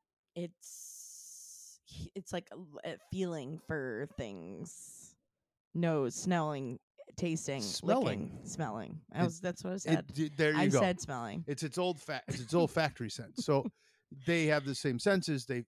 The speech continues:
Speaker 2: experience them in different ways, right?
Speaker 1: Interesting.
Speaker 2: Yeah. And so they can sense the trembles of the earth. Uh, literally, it's the same way how if you're just in tune with the world, you, people can feel their areas move a little bit, or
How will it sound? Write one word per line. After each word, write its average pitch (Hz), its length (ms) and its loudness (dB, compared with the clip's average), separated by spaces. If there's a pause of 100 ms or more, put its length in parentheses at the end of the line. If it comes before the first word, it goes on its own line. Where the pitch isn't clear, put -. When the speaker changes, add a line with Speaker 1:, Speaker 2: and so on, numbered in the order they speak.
Speaker 2:
experience 127 600 -4
them 113 160 -2
in 104 80 -4
different 117 300 -6
ways, 156 320 -4
right? 123 180 4
Speaker 1:
Interesting. 175 1000 -2
Speaker 2:
Yeah. 117 160 2 (400)
And 123 180 0
so 123 420 8
they 139 200 6
can 165 240 0
sense - 640 2 (420)
the 131 80 2
trembles 185 600 4
of 139 120 0
the 131 140 2
earth. 143 480 4 (720)
Uh, - 60 -16 (220)
literally, 139 720 6
it's - 200 -8
the - 120 -8
same 185 300 4
way 165 340 4 (440)
how 139 340 4
if 120 120 -4
you're 123 200 2
just - 200 -6 (100)
in 110 140 -8 (200)
tune 139 240 -2
with 120 120 0
the 117 80 -4
world, 113 420 -2
you, 110 260 -6 (300)
people 120 260 -2
can 113 300 -6
feel 117 320 -4
their 113 200 -2
areas 117 480 0
move 120 340 2
a 131 40 2
little 123 220 2
bit, 120 280 4
or 98 200 -2